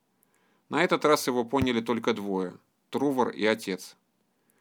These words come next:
Стимит кивнул одобрительно и провозгласил: "Победил Илья, сын Серегея". Он видел выпад малыша и оценил его по достоинству.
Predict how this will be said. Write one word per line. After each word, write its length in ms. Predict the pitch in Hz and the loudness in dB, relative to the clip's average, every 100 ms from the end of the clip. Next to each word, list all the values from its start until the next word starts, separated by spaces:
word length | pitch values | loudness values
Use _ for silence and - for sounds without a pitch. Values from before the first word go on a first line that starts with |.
| _ | _
Стимит 460 | - - 151 180 - | -12 -4 0 0 0
кивнул 340 | 117 131 131 | -2 0 0
одобрительно 640 | 120 113 110 120 117 101 | 4 2 2 -2 -2 -4
и 60 | 113 | -4
провозгласил: 840 | 117 110 104 101 110 - 98 95 - _ _ _ _ _ _ _ _ _ | -2 -2 -2 -2 -4 -4 -8 -10 -12 _ _ _ _ _ _ _ _ _
"Победил 540 | 117 117 147 160 165 160 | 2 4 4 2 4 4
Илья, 440 | 151 135 101 95 _ | 4 2 2 -2 _
сын 280 | - - 135 | -8 -2 -2
Серегея". 680 | 127 131 131 117 104 95 - - _ _ _ _ _ _ _ _ _ _ | 0 0 0 -2 -2 -2 -6 -14 _ _ _ _ _ _ _ _ _ _
Он 180 | 147 160 | -2 -2
видел 360 | 156 175 135 113 | 0 2 4 4
выпад 360 | 135 120 120 | 0 -2 -6
малыша 460 | 123 123 123 156 147 | -2 -2 0 2 0
и 20 | |
оценил 380 | 120 117 127 123 | 0 -2 -2 0
его 140 | 117 | 0
по 140 | 117 113 | 0 2
достоинству. 800 | 113 113 110 95 92 - - | 0 0 -4 -4 -6 -12 -18